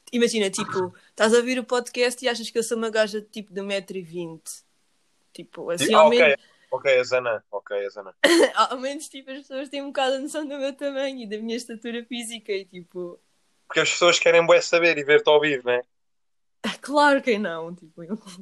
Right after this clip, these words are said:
Speaker 2: Epá, foda-se. Lá tá ela, pá, lá tá ela com o seu, com o seu ego lá em cima.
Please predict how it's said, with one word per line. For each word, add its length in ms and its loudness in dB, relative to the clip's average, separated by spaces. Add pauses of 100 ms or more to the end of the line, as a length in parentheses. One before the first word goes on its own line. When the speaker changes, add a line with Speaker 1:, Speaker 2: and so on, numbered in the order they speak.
(600)
Speaker 2:
Epá, 280 0
foda-se. 420 -4 (260)
Lá 140 2
tá 120 -4
ela, 420 -2
pá, 120 4
lá 160 6
tá 180 6
ela 220 6
com 100 -6
o 60 -2
seu, 320 -2
com 80 -6
o 20 -8
seu 160 2
ego 180 6
lá 120 8
em 40 0
cima. 460 -2